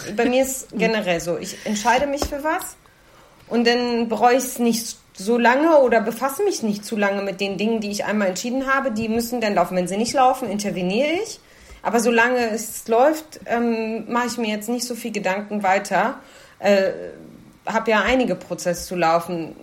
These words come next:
die dann nicht immer gut gegangen sind, aber dann hab ich mich dann damit auseinandergesetzt, ähm, wenn, wenn,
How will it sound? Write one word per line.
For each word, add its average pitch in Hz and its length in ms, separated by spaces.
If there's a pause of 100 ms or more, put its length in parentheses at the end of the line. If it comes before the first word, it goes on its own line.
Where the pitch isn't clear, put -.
(120)
die 202 140
dann 190 180
nicht 208 160
immer 302 260
gut 190 260
gegangen 180 380
sind, 214 240
aber 196 140
dann 202 180
hab 214 140
ich 220 120
mich 220 180
dann 220 220
damit 226 240
auseinandergesetzt, 214 1120
ähm, 208 400
wenn, 208 480
wenn, 196 360